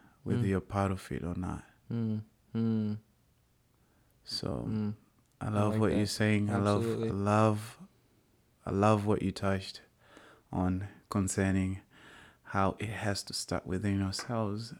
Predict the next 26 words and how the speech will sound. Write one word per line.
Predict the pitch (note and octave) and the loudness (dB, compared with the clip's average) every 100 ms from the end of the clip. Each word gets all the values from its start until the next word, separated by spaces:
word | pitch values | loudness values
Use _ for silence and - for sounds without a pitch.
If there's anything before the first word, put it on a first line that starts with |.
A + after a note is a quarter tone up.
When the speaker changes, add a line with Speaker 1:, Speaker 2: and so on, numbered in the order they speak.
| - | -6
Speaker 1:
I | |
mean, | A#2 A#2+ A2+ A#2+ - - - _ | 0 2 2 0 -10 -20 -20 _
like | - A#2+ | -4 2
you | A#2+ | 2
said, | A2 A#2 A2+ A2+ A2 - _ _ _ _ _ _ _ _ _ _ _ | 4 6 6 6 2 -6 _ _ _ _ _ _ _ _ _ _ _
it's | A#2+ - | -8 -8
hard | - A#2 A#2 G#2+ | 2 8 8 6
to | - - | -2 -2
love | G#2+ G#2 G2+ | 4 4 2
someone | - G2+ G2 G2 | 0 0 2 2
when | G2 G2 | 2 2
you | F#2+ | 2
haven't | G2 F#2+ F#2+ | 2 0 0
learned | F#2+ F#2+ F#2+ | 0 0 0
how | G2 | -4
to | F#2 - | -8 -8
love | F2+ F2 A2+ | -8 -8 -8
yourself. | A2+ - - D#2 C3 | -10 -8 -8 -8 -6
Speaker 2:
Mm-hmm. | B2+ A#2 B2 A#2+ - - | -6 -4 -6 -6 -12 -8
Speaker 1:
You | G2 | -8
cannot | - G2 G2 - | -2 -2 0 -4
give | - G2+ G2 | -2 -2 0
what | G2 - - | -4 -8 -8
you | |
do | F#2 F#2 | -6 -4
not | F#2 F2 | -4 -6